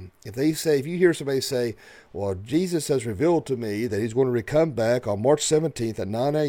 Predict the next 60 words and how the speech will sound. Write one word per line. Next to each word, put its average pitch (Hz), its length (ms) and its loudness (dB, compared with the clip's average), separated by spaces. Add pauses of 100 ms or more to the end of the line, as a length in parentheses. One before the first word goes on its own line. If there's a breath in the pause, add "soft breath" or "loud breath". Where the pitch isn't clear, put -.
(120)
M, 110 220 -2
be 117 200 -2
prepared." 139 540 0 (920 soft breath)
You 196 100 -6
know, 196 160 6
that's 139 160 2
just - 220 -8 (160)
baloney, 208 480 4
because 202 320 2
not 214 180 6
even 220 180 2
the 220 160 -4
angels 240 320 0
in 262 60 -2
heaven 294 420 4
<laughs> - 40 -14
know 156 80 2
when 151 160 -2
Christ 131 300 0
is 131 80 -10
coming 123 320 -4
back. 101 300 -2
So 165 240 2 (200 loud breath)
if 165 140 2
some 226 180 2
lunatic's 196 680 4
out 156 160 4
there 156 100 0
telling 160 280 2
you 143 60 0
when 135 120 -2
Christ 165 280 0
is 151 100 -10
gonna 143 100 2
return, 175 480 2
you 202 140 -2
know 180 240 4
right 156 200 6
away, 143 280 4
just 123 160 -4 (160)
don't 143 160 -2
even 120 140 -2
pay 120 180 -2
any 95 80 -4
attention. 135 420 -6 (540 loud breath)
You 110 80 -6
know, 113 100 0
I 120 80 4
listen 131 320 0
to 117 140 -4
that 131 200 2
about 117 220 4
as 104 100 -4
much 113 220 0
as 110 60 -4
I 120 60 2
listen 117 320 0
to 120 60 2
any, 117 240 0
uh, 107 200 0